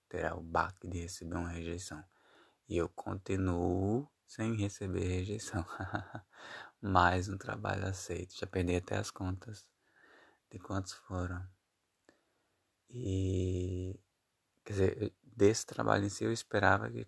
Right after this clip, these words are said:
viesse uma rejeição depois da comunicação, mas veio um aceite. Então foi um plot twist daqueles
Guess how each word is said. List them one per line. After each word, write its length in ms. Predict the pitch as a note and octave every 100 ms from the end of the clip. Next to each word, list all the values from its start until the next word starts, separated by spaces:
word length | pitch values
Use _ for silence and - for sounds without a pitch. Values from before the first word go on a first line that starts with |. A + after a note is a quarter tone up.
| -
viesse 300 | G#2+ G2+ -
uma 80 | G2+
rejeição 460 | F#2 F#2 F#2 G2
depois 340 | G2+ F#2+ F#2 F2+
da 100 | F2+
comunicação, 760 | - F2+ F2 F2 F2+ - F#2+
mas 440 | G2 G2 A2 A2+ - _ _ - - _ _
veio 320 | G2+ F#2+ F#2+
um 140 | G2+ G#2
aceite. 460 | G#2 - F#2 F#2+
Então 220 | - G2+ G#2
foi 460 | - G#2 A2 A#2+ - _ _ _ - - _ _ _ _
um 120 | G#2+ F#2+
plot 800 | - F#2+ F#2+ A2 A2+ - - C#3 -
twist 540 | G#2 F#2 F#2+ - -
daqueles 880 | G#2 G2 - F#2+ G2 G2+ G#2 -